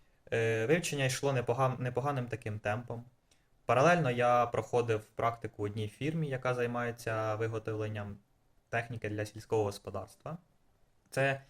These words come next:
ще більш посприяло вивченню, так як я почав говорити не лише п'ять годин в день на певні теми на самих курсах, а й на практиці, на повсякденну та робочу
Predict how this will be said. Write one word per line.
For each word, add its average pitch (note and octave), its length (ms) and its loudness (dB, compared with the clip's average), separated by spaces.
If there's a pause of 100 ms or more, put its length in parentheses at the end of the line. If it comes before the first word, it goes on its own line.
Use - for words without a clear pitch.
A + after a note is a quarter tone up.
(180)
ще - 180 2
більш C3 220 0
посприяло A2 640 2
вивченню, B2+ 520 -2
так - 180 -2
як G#2+ 120 -4
я A#2+ 100 6
почав A2+ 340 -2
говорити A2 440 0
не G#2 120 -8
лише A2 300 0
п'ять B2+ 280 -2
годин A#2 360 -2
в G#2+ 60 -8
день A#2 300 -4 (400)
на A2 120 -2
певні A#2 300 0
теми A2+ 280 0
на G#2+ 160 -2
самих A#2 320 -4
курсах, A2 400 -8 (520)
а C#3+ 120 4
й E3+ 40 4
на D3 120 4
практиці, - 560 0
на G2+ 120 -2
повсякденну A#2 600 0
та A2+ 100 -4
робочу G#2+ 400 -2